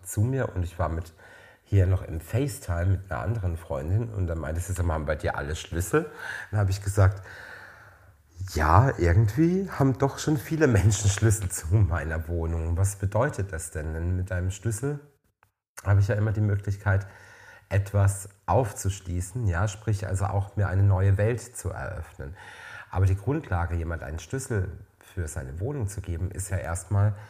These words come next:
wirklich das Vertrauen. Das Vertrauen auf Freundschaft, auf Gemeinschaft und vor allen Dingen Vertrauen bedeutet zu wissen, dass alles gut ist, egal was passiert, ja. Und ja, wenn das Vertrauen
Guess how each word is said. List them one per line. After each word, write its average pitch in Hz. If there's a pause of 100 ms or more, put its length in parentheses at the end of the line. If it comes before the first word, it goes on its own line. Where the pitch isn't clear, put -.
(140)
wirklich 92
das 95
Vertrauen. 90
Das 80
Vertrauen 90
auf 85
Freundschaft, 98
auf 101
Gemeinschaft 80 (400)
und 95
vor 98
allen 87
Dingen 120 (420)
Vertrauen 95
bedeutet 95
zu 76
wissen, 101
dass 104
alles 98
gut 101
ist, 110
egal 85
was 87
passiert, 92
ja. 87 (880)
Und 90 (840)
ja, 98
wenn 92
das 95
Vertrauen 87